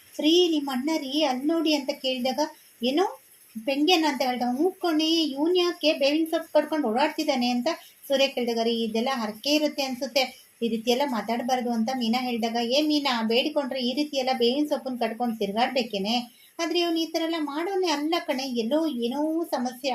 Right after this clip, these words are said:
ಆಗಿದೆ ಅನ್ಸುತ್ತೆ, ಇರು ಇದನ್ನು ವಿಡಿಯೋ ಮಾಡ್ಕೋತೀನಿ" ಅಂತ ಸೂರ್ಯ ಅವನು ವಿಡಿಯೋನು ತಗೊಂತಾನೆ. "ರೀ ನನಗೊಂದು ಅರ್ಥ ಆಗ್ತಿಲ್ಲ, ಯಾಕ್ರಿ ಇವ್ರಿಬ್ರು ಈ ರೀತಿ ಮಾಡ್ತಿದ್ದಾರೆ?" ಅಂತ ಮೀನಾ ಕೇಳಿದಾಗ, "ರೀ ನಿನ್ನೆ ಕೂಡ ವ್ರತ ಇದ್ದೀವಿ ಅಂತ ಹೇಳಿದ್ರು ತಾನೇ?" ಅಂತ ಮೀನಾ ಹೇಳಿದಾಗ, ಆಗ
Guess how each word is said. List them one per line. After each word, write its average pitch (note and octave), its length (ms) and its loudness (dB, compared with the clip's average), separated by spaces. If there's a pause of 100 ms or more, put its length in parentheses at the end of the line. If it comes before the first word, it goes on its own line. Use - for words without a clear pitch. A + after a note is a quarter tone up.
ಆಗಿದೆ B3+ 320 -2
ಅನ್ಸುತ್ತೆ, A#3 320 -2 (380)
ಇರು D#4+ 180 2 (120)
ಇದನ್ನು D4 300 2
ವಿಡಿಯೋ B3+ 240 -2
ಮಾಡ್ಕೋತೀನಿ" A#3+ 500 -2
ಅಂತ A3 240 -2
ಸೂರ್ಯ B3 340 0
ಅವನು A#3 280 0
ವಿಡಿಯೋನು D4 300 2
ತಗೊಂತಾನೆ. D#4 540 2 (400)
"ರೀ G#3+ 160 2 (100)
ನನಗೊಂದು G#3+ 580 0
ಅರ್ಥ B3+ 280 0
ಆಗ್ತಿಲ್ಲ, B3+ 380 -2 (160)
ಯಾಕ್ರಿ C4+ 480 -2
ಇವ್ರಿಬ್ರು B3 360 -4 (100)
ಈ A3 140 0
ರೀತಿ E4 220 0
ಮಾಡ್ತಿದ್ದಾರೆ?" A#3 540 -2
ಅಂತ G#3 200 -6
ಮೀನಾ B3 300 0
ಕೇಳಿದಾಗ, A#3 480 -2 (600)
"ರೀ F4 200 4
ನಿನ್ನೆ D4 320 0
ಕೂಡ F4+ 220 -2
ವ್ರತ D4+ 260 2 (100)
ಇದ್ದೀವಿ D#4+ 360 0
ಅಂತ D#4 240 0
ಹೇಳಿದ್ರು D#4 500 2
ತಾನೇ?" A3 320 0 (480)
ಅಂತ C#4 220 -4
ಮೀನಾ B3+ 240 -2
ಹೇಳಿದಾಗ, A#3+ 340 0
ಆಗ A3+ 140 -2